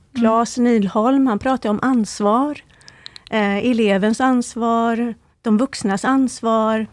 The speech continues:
Speaker 1: i det lilla. Eh, så att det är ju inte enbart den här teoretiska kunskapen som är den exakt den viktigaste för att vi ska kunna delta i ett demokratiskt samhälle.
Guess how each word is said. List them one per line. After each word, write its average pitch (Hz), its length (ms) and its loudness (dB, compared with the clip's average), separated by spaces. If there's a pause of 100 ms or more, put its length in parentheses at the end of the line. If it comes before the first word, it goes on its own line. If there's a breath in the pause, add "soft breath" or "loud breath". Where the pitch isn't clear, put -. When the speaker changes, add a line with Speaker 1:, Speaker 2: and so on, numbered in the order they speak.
(400 soft breath)
Speaker 1:
i 226 200 2
det 208 140 2
lilla. 202 600 0 (1080)
Eh, 82 560 -8
så - 160 -10
att 226 120 -10
det 240 80 -4
är 226 140 0
ju 208 120 -2
inte 294 260 -4 (140)
enbart 208 580 -4
den 208 140 -6
här 202 120 -2
teoretiska 196 960 -6
kunskapen 190 720 -4
som 202 200 -4
är 190 100 -6
den 185 120 -6 (120)
exakt - 680 -12
den 196 280 -4
viktigaste - 880 -4 (380 soft breath)
för - 160 -6
att 202 160 -4
vi 202 80 -4
ska 190 240 -6 (200)
kunna 196 260 -6
delta 220 500 -6
i 240 120 -4
ett - 140 -12
demokratiskt 185 680 -2
samhälle. 202 600 0